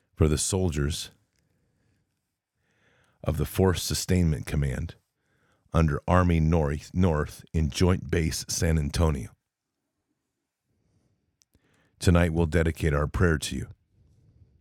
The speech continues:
as we will to your Sergeant Major, who has just passed, Cheryl B. Harmon. But understand this. The days and weeks ahead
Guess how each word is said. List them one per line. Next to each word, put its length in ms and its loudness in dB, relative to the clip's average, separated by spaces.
as 180 0
we 120 2
will 260 2
to 160 -6
your 80 0
Sergeant 400 -4
Major, 380 -4
who 80 0
has 120 0
just 240 -4
passed, 480 -2
Cheryl 440 -2
B. 140 -2
Harmon. 460 -6
But 100 6
understand 600 0
this. 220 -14
The 80 4
days 480 2
and 180 2
weeks 320 0
ahead 480 -2